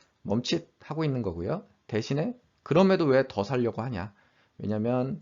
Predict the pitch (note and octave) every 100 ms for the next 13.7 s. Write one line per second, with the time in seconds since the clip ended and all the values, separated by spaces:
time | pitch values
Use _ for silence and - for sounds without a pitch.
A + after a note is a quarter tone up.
0 | _ - A2 G#2+ G#2+ - G#2 B2+ E2 F2
1 | C3+ G2 G#2 A#2+ F2+ E2+ E2 C#3 G#2 C#3+
2 | C3+ B2 B2 A2 G#2 A2+ C3+ - E3+ -
3 | _ _ _ - A2+ B2+ A2+ - G#2 E3+
4 | E3 C3+ G#2+ F#3 - - _ _ _ B2+
5 | C3 A#2 C#3+ D#3 C#3+ A2+ D3+ D3 D3 C3
6 | C#3+ C3+ C3 C3 D3+ D#3 D3+ C#3 C3 C3
7 | D3 B2 G#2+ D3 D3 F#2+ F2 G2+ _ _
8 | _ _ _ - G2+ G#2 G#2 G#2 F#2+ F#2
9 | C#3+ F3 D#3 C3+ D3 E3+ D#3+ F#2+ G#2 D#2
10 | D#2 F#2+ D#3 B2 - D3+ A2+ G2+ F2+ G#2
11 | - _ _ _ - A#2+ C#3 C#3 G2 -
12 | A2 A#2 F#2 A2 D#3 D3 F#2+ F#2 - A2+
13 | A2 A2+ G2+ F2 D#2+ A#2 E3+